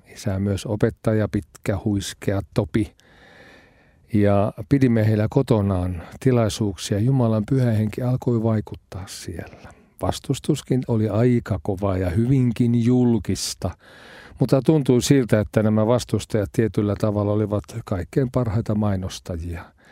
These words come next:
Näet, mitä enemmän he vastustivat, sitä enemmän tuli kansaa kuuntelemaan. Siellä oli eräs naishenkilö, joka oli palvellut, en nyt muista, oliko Uuden kaupungin vai Rauman telakalla. Hän oli <clears throat> pesulassa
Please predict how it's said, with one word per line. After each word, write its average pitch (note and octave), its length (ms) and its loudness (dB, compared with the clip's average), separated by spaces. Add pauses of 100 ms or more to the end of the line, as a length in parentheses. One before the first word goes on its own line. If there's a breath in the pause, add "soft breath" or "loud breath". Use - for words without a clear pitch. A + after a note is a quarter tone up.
(340 loud breath)
Näet, G#2+ 300 2 (100)
mitä A2 280 2
enemmän B2 420 4
he A#2+ 140 2
vastustivat, A2 680 0
sitä G#2+ 280 0
enemmän G#2 420 2
tuli G2 220 -2
kansaa F#2+ 520 -4
kuuntelemaan. - 720 -12 (320 loud breath)
Siellä D#3 340 6
oli D#3+ 200 4
eräs D#3+ 460 2
naishenkilö, A#2 920 -2 (920 loud breath)
joka A#2 260 4
oli A2 160 2
palvellut, G#2 1000 0 (440 soft breath)
en G#2+ 160 2
nyt A2+ 180 0
muista, A#2 280 0
oliko G2+ 220 -2
Uuden A2+ 360 2
kaupungin G2+ 680 -2
vai G2+ 160 0
Rauman G#2 440 0
telakalla. F#2+ 640 -2
Hän G#2 200 0
oli G2+ 140 0 (260)
<clears throat> B2 220 2 (720)
pesulassa F#2+ 580 2